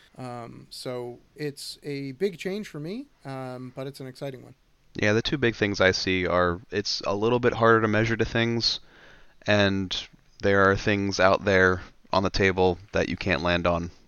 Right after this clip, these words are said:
Speaker 2: <laughs> that exist, that didn't exist before, that kinda make, um, the, the larger, more immobile pieces kind of annoyed.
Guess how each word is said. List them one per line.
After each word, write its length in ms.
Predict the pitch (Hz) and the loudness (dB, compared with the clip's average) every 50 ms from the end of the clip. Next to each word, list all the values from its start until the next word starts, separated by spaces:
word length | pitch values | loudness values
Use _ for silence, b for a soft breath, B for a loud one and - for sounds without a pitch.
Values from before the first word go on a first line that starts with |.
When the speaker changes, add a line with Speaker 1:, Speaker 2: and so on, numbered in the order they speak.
| - - | -4 -4
Speaker 2:
<laughs> 260 | - - - - - | -4 -4 -6 -10 -2
that 180 | 110 104 101 90 | 4 4 6 6
exist, 360 | 90 87 - 92 87 - - | 4 2 2 2 2 2 2
that 120 | - 82 85 | 0 0 2
didn't 180 | 90 85 82 | 0 0 0
exist 300 | 80 82 80 85 - - | -2 -2 -2 -2 -2 -4
before, 340 | - 85 - 85 82 82 82 B B B B B B B B B B B B | -4 -4 0 0 0 0 0 B B B B B B B B B B B B
that 220 | - 80 76 - | -2 -2 -2 0
kinda 200 | - 95 90 85 | 0 0 2 2
make, 300 | 85 85 85 85 - - | 2 2 0 0 0 2
um, 380 | 82 80 76 73 73 - 80 - _ _ - | 2 4 4 2 0 -4 -10 -14 _ _ -2
the, 320 | - 82 80 80 78 - - _ _ _ _ _ _ _ | 2 2 4 4 2 0 -2 _ _ _ _ _ _ _
the 260 | - 82 82 82 80 | -2 0 2 2 2
larger, 420 | 78 82 98 95 90 90 - 95 90 | 0 2 2 2 2 2 0 -2 -4
more 320 | 87 87 85 85 87 85 - | -2 0 2 2 2 2 2
immobile 460 | - 87 87 85 80 80 80 80 80 | 0 -2 0 0 0 0 0 -2 -4
pieces 480 | - - 87 82 - - 80 80 - - | -4 -6 -6 -6 -6 -6 -8 -6 -8 -8
kind 200 | - - 92 85 | -6 -6 -6 -6
of 60 | 80 | -4
annoyed. 360 | 80 80 80 80 82 85 - | -4 -6 -6 -6 -6 -8 -10